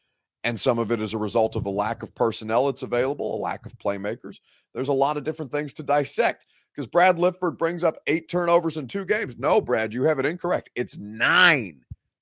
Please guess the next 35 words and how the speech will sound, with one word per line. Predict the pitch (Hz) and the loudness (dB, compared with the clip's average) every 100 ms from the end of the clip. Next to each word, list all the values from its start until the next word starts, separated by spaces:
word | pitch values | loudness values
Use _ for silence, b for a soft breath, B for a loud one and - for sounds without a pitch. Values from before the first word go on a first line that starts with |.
| _ | _
nine | 127 151 170 185 196 208 208 180 127 92 - _ _ - | -14 -10 0 4 8 8 8 4 -2 -8 -14 _ _ -6
turnovers | - 170 165 147 113 104 95 | 0 2 4 4 4 -2 -6
in | - 139 123 | -8 -8 -8
two | - 143 120 | -2 -2 0
games. | 120 113 127 - | -2 -2 -6 -8
And | 117 110 | -10 -4
you | |
know | 123 160 | 2 2
what | 180 | 2
your | 165 | -2
defense | 151 175 175 175 175 | -4 -6 -4 -6 -6
is | 147 | -2
doing | 185 180 | -2 2
on | 175 | 0
the | 180 175 | 4 4
other | 170 | 4
side? | 175 196 175 202 254 _ _ _ _ | 2 2 2 2 -2 _ _ _ _
'Cause | 95 | -10
it's | 95 - | -8 -4
not | 127 165 | 0 0
just | 185 185 - | 0 -2 -2
the | 185 | 6
offense. | 196 233 - 110 101 - - - _ | 6 6 2 -4 -4 -12 -16 -20 _
There | 151 170 | 4 6
are | 139 113 | 6 4
zero | 110 120 180 196 135 | -4 -6 0 4 4
takeaways | 113 147 143 - 104 95 95 - - _ _ _ | 2 -2 -4 -4 -4 -2 -4 -8 -18 _ _ _
for | _ 165 170 | _ 0 0
the | 143 | -4
Titans | - 147 147 101 95 - _ | -2 -2 -2 -6 -16 -18 _
in | 139 147 | -6 -4
these | 143 127 127 | -4 -4 -2
last | 127 127 123 | 0 0 -4
two | - 120 | -8 -6
day, | 117 120 120 | -4 -4 -6